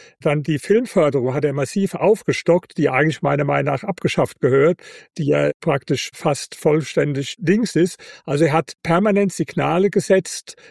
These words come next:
ich bin ja gar nicht so, äh, rechts, ich bin gar nicht so böse und irgendwie versucht, Appeasement zu machen bei den Linken,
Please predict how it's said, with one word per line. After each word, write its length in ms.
ich 180
bin 140
ja 140
gar 240
nicht 160
so, 280
äh, 80
rechts, 420
ich 120
bin 140
gar 160
nicht 120
so 100
böse 420
und 200
irgendwie 320
versucht, 440
Appeasement 560
zu 120
machen 260
bei 80
den 160
Linken, 420